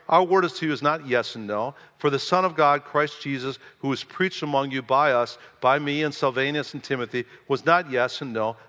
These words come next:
but is yes in him." Here's Paul is explaining now to the Corinthians. Some of his adversaries in Corinth, some of the people that were saying he was a false apostle, are saying,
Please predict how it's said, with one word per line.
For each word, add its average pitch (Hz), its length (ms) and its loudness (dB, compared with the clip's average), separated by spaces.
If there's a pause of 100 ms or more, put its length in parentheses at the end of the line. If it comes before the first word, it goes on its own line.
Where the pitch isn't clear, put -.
but 135 120 0
is 117 140 -4
yes 139 400 0
in 139 60 -10
him." 123 220 -4 (180)
Here's 208 160 -2
Paul 208 240 2
is 160 100 -4
explaining 151 600 -4
now 120 120 0
to 117 40 -4
the 113 80 -6
Corinthians. 127 540 -6 (160)
Some 202 320 0
of 180 100 -4
his 143 360 -4 (200)
adversaries 160 760 0
in 135 100 -10
Corinth, 131 360 -2 (220)
some 170 240 -4
of 175 80 0
the 175 60 -2
people 160 340 -4
that 139 100 2
were 131 80 -2
saying 143 300 -4
he 135 60 -6
was 139 120 -4
a 123 80 -4
false 139 420 0
apostle, 120 560 -4 (240)
are 143 60 -4
saying, 147 220 -4